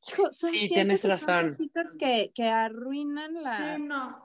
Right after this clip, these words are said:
Speaker 1: las, las vacaciones, ¿no? Entonces, como
Speaker 3: Sí.
Speaker 1: soltar todo ese basura emocional que luego traemos y arrastramos.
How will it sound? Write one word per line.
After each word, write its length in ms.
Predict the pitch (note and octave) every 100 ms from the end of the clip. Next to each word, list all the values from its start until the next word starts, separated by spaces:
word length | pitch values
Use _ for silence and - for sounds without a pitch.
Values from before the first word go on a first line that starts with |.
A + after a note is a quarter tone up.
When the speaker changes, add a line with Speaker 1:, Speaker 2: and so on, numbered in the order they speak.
| - _ _
Speaker 1:
las, 340 | A3+ G#3+ G#3+ -
las 220 | A3+ A3
vacaciones, 1040 | A3+ A3+ A3 - C4 C4 C#4 D4 A3+ F3 -
¿no? 80 | C4+
Entonces, 360 | D#4+ D#4 E4+
como 240 | E4+ E4 E4+
Speaker 3:
Sí. 20 |
Speaker 1:
soltar 600 | E4 D#4+ - - F4 G4
todo 340 | - G4+ G4+
ese 640 | G4 F#4+ - G4+ G4 F4 C#4
basura 500 | A#3 A#3 - D4 E4+
emocional 920 | F#4 D4+ - A3+ A3+ A#3+ B3+ C4+ C#4+
que 140 | - E4
luego 420 | D#4 D4+ E4 D#4+ _ _ _ _ -
traemos 520 | G#3 A#3 C4+ D#4 F4
y 40 |
arrastramos. 1000 | D#4 A3 G#3 - D4 F#4+ F#4+ A3+ F3+ _